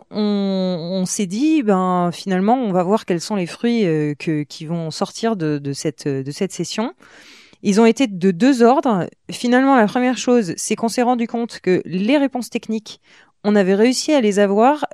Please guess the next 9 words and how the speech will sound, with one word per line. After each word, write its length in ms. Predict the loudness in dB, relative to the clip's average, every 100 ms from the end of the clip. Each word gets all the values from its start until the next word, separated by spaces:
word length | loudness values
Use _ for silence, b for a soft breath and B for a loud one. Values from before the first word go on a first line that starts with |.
| -8
grâce 400 | -2 0 0 -2
aux 80 |
échanges 640 | 0 0 0 -2 -2 -4 -10
qui 240 | -10 -6
sont 300 | -6 -6 -6
nés 400 | -2 0 0 -2 -8
grâce 580 | -16 -8 -4 -2 -4 -2
aux 120 | -2
rencontres, 580 | 0 -2 -4 -8 -8 -10